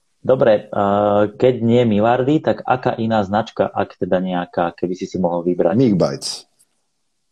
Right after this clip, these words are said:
Speaker 1: Hej?
Speaker 2: Mhm. Akože
Speaker 1: OK, super.
Speaker 2: to nemôžem na kvalitu produktov, G dvojka, tieto, to super, plavačky, pikantná šestka,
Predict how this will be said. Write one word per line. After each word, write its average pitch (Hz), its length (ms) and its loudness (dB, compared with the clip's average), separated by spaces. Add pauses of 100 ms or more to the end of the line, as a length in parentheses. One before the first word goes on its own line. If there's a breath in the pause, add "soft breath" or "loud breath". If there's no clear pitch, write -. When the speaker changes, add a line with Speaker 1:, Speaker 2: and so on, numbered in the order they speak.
(640)
Speaker 1:
Hej? 110 320 2
Speaker 2:
Mhm. 85 320 -16 (920)
Akože 104 400 -2
Speaker 1:
OK, 104 320 2
super. 107 320 -2
Speaker 2:
to 143 160 4
nemôžem 143 480 2 (320)
na 113 160 -6
kvalitu 131 480 -4
produktov, 104 960 -6 (220)
G 98 260 -8
dvojka, 87 640 -6
tieto, 73 400 -16
to - 160 -20
super, - 560 -18
plavačky, 69 640 -8
pikantná 65 560 -12
šestka, - 640 -18